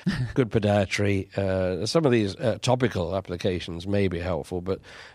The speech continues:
Speaker 2: you know, the, the antibiotics, you have to take them for a year, the antifungals, and they have side effects. So, um,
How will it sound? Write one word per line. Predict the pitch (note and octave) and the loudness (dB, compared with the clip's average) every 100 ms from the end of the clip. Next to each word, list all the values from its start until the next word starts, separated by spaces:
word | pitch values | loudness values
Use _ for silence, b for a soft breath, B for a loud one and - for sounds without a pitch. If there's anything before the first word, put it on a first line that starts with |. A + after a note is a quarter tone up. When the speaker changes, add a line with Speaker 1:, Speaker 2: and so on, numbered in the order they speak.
| - | -4
Speaker 2:
you | A2+ | -2
know, | F2+ | 0
the, | G2 | 0
the | E2+ G#2+ | 0 0
antibiotics, | A2 G2+ F2 G#2 - D2+ | 2 0 0 0 0 -4
you | G2+ | -4
have | F#2+ | -6
to | |
take | F#2+ A2 | -4 -4
them | F#2 | -4
for | F#2 F#2+ | -2 -2
a | |
year, | F#2 B2+ G#2+ | 2 4 4
the | G2+ | 2
antifungals, | F#2+ F2 A2 A#2 D2 D#2+ - B B B B | 0 0 0 0 -2 -8 -14 B B B B
and | A#2+ A#2+ | 0 2
they | |
have | A2+ G2+ | 2 0
side | - A#2+ E3+ | 0 2 2
effects. | C3 F2 F#2+ - | 0 -4 -8 -2
So, | A#2 A2 G#2+ G#2 G2+ | 0 2 4 4 2
um, | G2 | 0